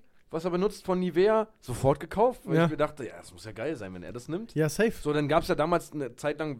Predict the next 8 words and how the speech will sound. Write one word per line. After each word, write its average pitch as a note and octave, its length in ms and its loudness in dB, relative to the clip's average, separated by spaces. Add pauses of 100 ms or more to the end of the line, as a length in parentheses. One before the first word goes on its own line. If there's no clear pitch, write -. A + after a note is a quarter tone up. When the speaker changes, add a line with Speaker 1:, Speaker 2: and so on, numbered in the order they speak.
(120)
Speaker 1:
äh, G2 180 -14
viele D3 260 -4
Jungs D3 260 0
werden's C#3+ 160 -2
wahrscheinlich C3 320 -6
noch A#2 80 -4
kennen, C#3+ 200 -6
Dax-Wachs. - 640 -8